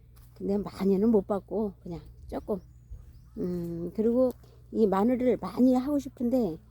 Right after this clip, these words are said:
그때쯤 되면 장마철이기도 하고, 캐는 것과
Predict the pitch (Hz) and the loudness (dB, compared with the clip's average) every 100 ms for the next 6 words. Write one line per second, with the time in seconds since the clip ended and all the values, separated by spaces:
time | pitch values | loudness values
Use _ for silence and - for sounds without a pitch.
0 | - - - - - - - - - - | -20 -20 -20 -20 -20 -20 -20 -20 -20 -2
1 | 254 254 240 262 254 254 - 247 233 233 | 4 4 4 2 2 2 0 0 2 2
2 | 233 - 190 233 226 220 247 233 226 233 | 0 -2 -2 0 0 -2 -6 -2 -2 0
3 | 233 262 247 247 170 - - - - - | -2 -2 0 2 0 -4 -18 -20 -20 -20
4 | - - - - - - - - - - | -20 -20 -20 -20 -20 -20 -20 -20 -20 -8
5 | 294 320 294 294 277 269 254 240 226 254 | -2 2 2 4 4 4 2 0 -2 -2
6 | 277 302 | -2 -2